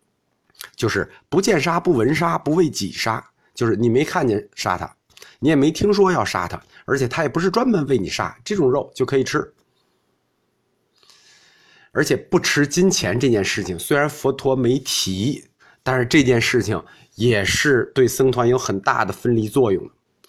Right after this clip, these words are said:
所以在佛陀活着的时候，佛陀就对提婆达多下了一个定义，叫破和合僧必坠地狱。就是说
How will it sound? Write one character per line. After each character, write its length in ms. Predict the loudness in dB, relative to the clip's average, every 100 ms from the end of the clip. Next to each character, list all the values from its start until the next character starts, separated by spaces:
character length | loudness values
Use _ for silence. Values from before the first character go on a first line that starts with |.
| -20 -20
所 240 | -2 2 2
以 200 | 0 -8 -16 _ _ _ _ _
在 180 | -4 -2
佛 260 | -2 0 0
陀 140 | 0
活 340 | -4 -2 0 2
着 120 | 0
的 60 |
时 200 | -2 -6
候， 180 | -10 -12 _ _ _ -20 -20 _ _ _ _ _
佛 280 | -12 0 0
陀 360 | 4 2 2 0
就 160 | 2 2
对 160 | 2
提 220 | 0 0
婆 140 | 2 2
达 180 | 0 0
多 160 | 0
下 220 | 0 0
了 40 | 0
一 40 |
个 60 | 0
定 180 | 0 0
义， 260 | 0 -4 -10 _ _
叫 180 | -4 -4 -4 -6
破 340 | 2 4 4 2
和 240 | 0 0
合 240 | 2 0
僧 260 | 2 2 2 0
必 180 | 0 2
坠 200 | 4 2
地 160 | 2 0
狱。 200 | -2 -6 _ _ _ _ _ _
就 140 | -4 0
是 20 |
说 160 | 0